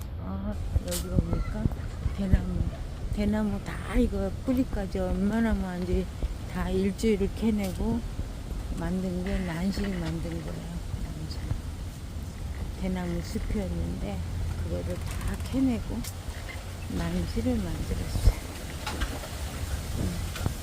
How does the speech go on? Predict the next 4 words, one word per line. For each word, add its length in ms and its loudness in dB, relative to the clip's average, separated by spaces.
와우. 360 -2
와우. 280 -2
좋다. 340 -2
음, 180 2